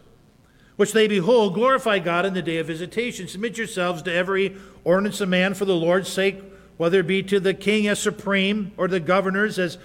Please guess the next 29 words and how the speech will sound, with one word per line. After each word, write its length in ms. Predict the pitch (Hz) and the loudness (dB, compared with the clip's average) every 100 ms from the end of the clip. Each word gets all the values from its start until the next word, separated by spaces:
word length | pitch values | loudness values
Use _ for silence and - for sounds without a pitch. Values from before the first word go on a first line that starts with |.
| - - | -12 0
them 200 | 208 208 | 0 2
that 100 | 190 | 0
are 80 | |
sent 320 | 180 - 208 180 | -2 -2 0 2
by 180 | 180 | 0
him 220 | 180 208 202 | 2 -2 -2
for 100 | 196 | -4
the 100 | 185 | -4
punishment 480 | 185 196 190 202 | -2 -4 -4 -2
of 80 | 202 | -2
evildoers, 720 | 190 190 185 175 175 190 214 - - - | 0 0 2 2 4 2 -2 -8 -18 -10
and 100 | 175 | -4
for 100 | 208 | 0
the 100 | 196 | 0
praise 360 | - 196 214 185 | 2 2 2 0
of 80 | |
them 160 | 180 190 | -2 0
that 160 | 185 160 | -2 0
do 120 | 170 | 2
well. 560 | 170 196 165 175 190 - - - | 2 2 2 2 0 -6 -20 -2
For 160 | 208 | 0
so 300 | 196 277 320 | 2 2 2
is 80 | 330 | 2
the 80 | 269 | 2
will 220 | 277 269 | 2 2
of 120 | 240 | 2
God, 340 | 202 262 226 208 | 4 4 4 4
that 220 | 226 220 | 2 4
with," 520 | 226 247 247 - - | 4 4 2 -4 -14